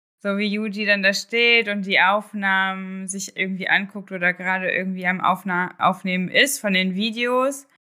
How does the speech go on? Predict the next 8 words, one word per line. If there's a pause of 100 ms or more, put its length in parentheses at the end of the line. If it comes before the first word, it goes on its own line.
(160)
übers
Handy. (320)
Naja,
also (360)
gut, (100)
ist
natürlich
jetzt